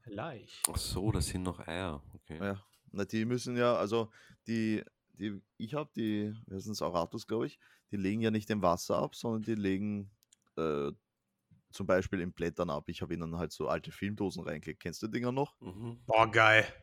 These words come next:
Speaker 3: Ja.
Speaker 2: Ja.
Speaker 3: Das, das war auch total seltsam, an die ranzukommen. Das haben wir zum Hartlauer gegangen und hat gefragt, ob der Filmdosen hat. Und der hat uns einmal sch-,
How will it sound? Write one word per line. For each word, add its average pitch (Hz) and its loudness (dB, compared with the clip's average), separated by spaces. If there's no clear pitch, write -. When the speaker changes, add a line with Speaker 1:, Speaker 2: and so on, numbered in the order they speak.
Speaker 3:
Ja. 101 -2
Speaker 2:
Ja. 95 -12
Speaker 3:
Das, 92 0
das 104 -6
war 123 10
auch 117 6
total 123 6
seltsam, 127 6
an 120 0
die 117 4
ranzukommen. 113 2
Das 92 -8
haben 101 0
wir 98 -2
zum 113 -4
Hartlauer 98 6
gegangen 101 4
und 120 2
hat 110 2
gefragt, - -6
ob - -20
der 110 0
Filmdosen 104 -2
hat. 101 4
Und 104 -16
der 117 -2
hat 90 -6
uns 95 -6
einmal 95 0
sch-, - -8